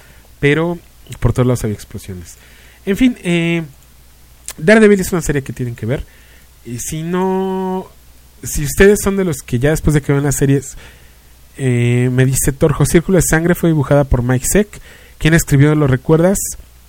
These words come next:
Fue la primera serie que publicó Vid. De hecho, no, la primera serie que publicó Vid fue, eh, no, tienes razón.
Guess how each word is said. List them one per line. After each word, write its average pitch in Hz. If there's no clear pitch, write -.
Fue 160
la 165
primera 147
serie 151
que -
publicó 123
Vid. 143
De 143
hecho, 196
no, 185
la 190
primera 165
serie 180
que 156
publicó 139
Vid 165
fue, 165
eh, 123
no, 196
tienes 240
razón. 165